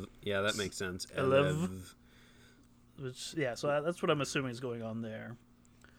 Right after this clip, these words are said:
Speaker 2: Um, and then, of course, in China,
Speaker 1: Finally.
Speaker 2: where there is no onomatopoeia. <laughs>
Speaker 1: Right. Uh, the Chinese name is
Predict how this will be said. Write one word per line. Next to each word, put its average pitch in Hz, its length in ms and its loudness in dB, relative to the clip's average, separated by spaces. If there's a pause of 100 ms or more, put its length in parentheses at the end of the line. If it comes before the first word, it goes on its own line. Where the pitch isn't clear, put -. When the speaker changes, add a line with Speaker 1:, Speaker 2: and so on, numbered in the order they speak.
(340)
Speaker 2:
Um, 117 440 2 (520)
and 143 120 6
then, 151 140 12
of 147 100 8
course, 143 460 10
in 135 160 0
China, 156 320 12
Speaker 1:
Finally. 147 160 12
Speaker 2:
where 147 140 10
there 135 200 10
is 165 160 10
no 131 260 10
onomatopoeia. 127 720 6 (120)
<laughs> - 100 -6
Speaker 1:
Right. 113 360 6 (560)
Uh, 110 560 8 (100)
the 110 300 6
Chinese 127 360 6
name 120 380 6
is 98 280 0